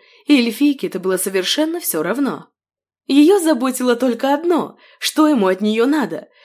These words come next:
связано ли это с бутыльком крови, оставшимся в Сахане. "Зачем ты приходил в Сахан?"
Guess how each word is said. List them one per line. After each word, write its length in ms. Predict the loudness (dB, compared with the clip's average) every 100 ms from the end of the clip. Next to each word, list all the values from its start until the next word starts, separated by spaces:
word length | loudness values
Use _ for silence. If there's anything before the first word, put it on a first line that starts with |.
| _
связано 600 | -6 2 4 4 2 2
ли 120 | 2
это 240 | 2 0
с 80 | -6
бутыльком 600 | -6 -6 -6 -6 -4 -4
крови, 460 | -2 -2 0 -2 -4 -6 -2
оставшимся 680 | 0 0 0 0 -2 -4
в 40 | -2
Сахане. 640 | -4 -2 -4 -4 -10 -14 _ _ _ _ _ _ _ -8
"Зачем 380 | -6 -2 -4
ты 100 | -4
приходил 440 | -4 -2 0 0 -2
в 40 |
Сахан?" 480 | -4 -6 -6 -8